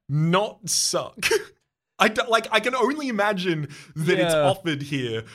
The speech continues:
Speaker 1: and it, it, it isn't literally just, well, I mean, you did it, you saved them for a millisecond, and then they got shot.
Speaker 2: Yeah, th-, it, we'll see. "I gotta protect Mick Horner," you decide. "I can't let the alien zap him."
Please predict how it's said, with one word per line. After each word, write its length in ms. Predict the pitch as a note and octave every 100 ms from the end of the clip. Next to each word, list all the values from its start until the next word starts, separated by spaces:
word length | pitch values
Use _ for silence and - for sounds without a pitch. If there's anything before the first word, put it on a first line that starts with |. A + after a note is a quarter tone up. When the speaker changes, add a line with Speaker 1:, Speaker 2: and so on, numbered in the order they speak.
| - _ _
Speaker 1:
and 380 | D#3+ D#3 D3+ - -
it, 100 | A#3+ _ _ _ _ _ _ D4 D4 D4+
it, 320 | D4+ D4 D#4
it 220 | D4+ D4 C#4+
isn't 420 | D4+ G#3+ C4+ G#3 G#3+
literally 480 | G#3 F#3+ F#3 F3+
just, 320 | D#3 F3 E3 E3
well, 80 |
I 100 | C3
mean, 220 | D3 D3 A#2
you 100 | A#2
did 240 | E3+ G3
it, 220 | D#3 F3+
you 260 | C3+ B2+ A#2+
saved 320 | - E3 D#3
them 180 | D3+ C#3
for 100 | B2+
a 40 |
millisecond, 580 | D#3 G#3 F3+ E3 F3+ A#3
and 120 | C3+
then 100 | C#3+
they 140 | C3 A#2
got 200 | G2+ -
shot. 260 | - - _ _ _ _ _ _ _
Speaker 2:
Yeah, 580 | E3+ F3+ D#3+ C3 A2+ A#2+ -
th-, 100 | - _ -
it, 160 | F#3 F3+ _ _ _ -
we'll 160 | F3+
see. 340 | - D3+ G2+ E2+ _ _ _ _ _ _ _ G3
"I 80 |
gotta 180 | B3+ D4+
protect 320 | G3+ B3 A#3
Mick 140 | F#3+ -
Horner," 340 | F#3 F#3+ C3+
you 80 | A#2
decide. 560 | A#2 - C#3 E3 G#3 - -
"I 120 | G#3
can't 220 | - B3 A3+
let 140 | A#3
the 80 | G#3
alien 300 | A#3+ C4 A#3+
zap 300 | G3 D4+ D#4
him." 180 | C3